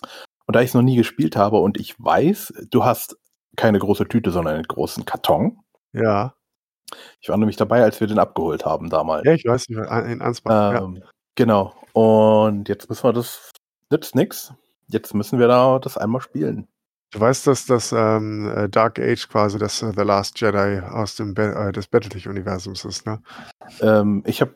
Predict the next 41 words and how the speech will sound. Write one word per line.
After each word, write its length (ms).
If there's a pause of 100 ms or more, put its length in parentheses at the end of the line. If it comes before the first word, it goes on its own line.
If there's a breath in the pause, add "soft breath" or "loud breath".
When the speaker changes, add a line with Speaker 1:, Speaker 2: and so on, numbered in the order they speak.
(140)
Speaker 1:
hm, 280
das 160
noch 100
nie 140
gespielt. 560
Ich 120
hab 120
immer 140
nur 100
davon 280
gehört. 460 (400 soft breath)
Speaker 2:
Ich 160
auch 80
nicht, 140
ich 60
hab's 160
auch 100
nie 100
gespielt. 460
Onai, 380
Speaker 1:
Ja, 100
Speaker 2:
Onai, 120
Speaker 1:
das 80
Speaker 2:
der 100
kennt 200
sich 200
aus. 320
Der 180
Onai, 460 (160)
der. 340 (580)
Speaker 1:
Ja, 120
gut, 260
dann 140
müssen 260
wir 160
'n, 280
vielleicht 360
'n 60
Battle, 240
Battlepod-Fight 1200
machen. 420